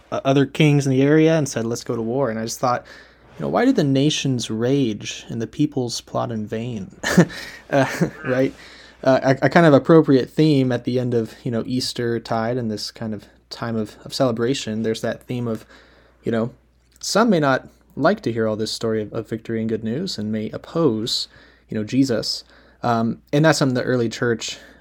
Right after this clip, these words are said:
um, or, you know, the apost-, uh, the apostolic church in the book of Acts ends up quoting that psalm, uh, to kind of encourage them in the midst of their own opposition that they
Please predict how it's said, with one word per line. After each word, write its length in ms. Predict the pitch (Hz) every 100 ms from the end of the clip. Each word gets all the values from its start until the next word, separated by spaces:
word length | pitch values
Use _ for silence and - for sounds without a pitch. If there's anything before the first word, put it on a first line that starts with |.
| -
um, 440 | 117 107 107 104 _ _ _ _ _ -
or, 220 | 127 117 - -
you 160 | 135 123
know, 100 | 110
the 120 | 113
apost-, 420 | 117 127 123 - - 127 120
uh, 100 | 120
the 140 | 117
apostolic 480 | 127 123 117 123 110
church 300 | - 131 -
in 40 | 113
the 60 |
book 140 | 110 110
of 80 |
Acts 400 | 117 117 - - - - -
ends 140 | 156
up 160 | 135 -
quoting 440 | 151 135 117 113 - - _ _
that 200 | 113 -
psalm, 480 | - 117 110 110 - _ -
uh, 240 | 120 107
to 120 | - -
kind 140 | 131
of 60 | 113
encourage 380 | 110 135 117
them 160 | 120 117
in 40 |
the 80 | 110
midst 180 | 113 113
of 60 | 110
their 160 | 113
own 140 | 113 113
opposition 520 | 107 113 113 - 113
that 120 | 104
they 300 | - 107 113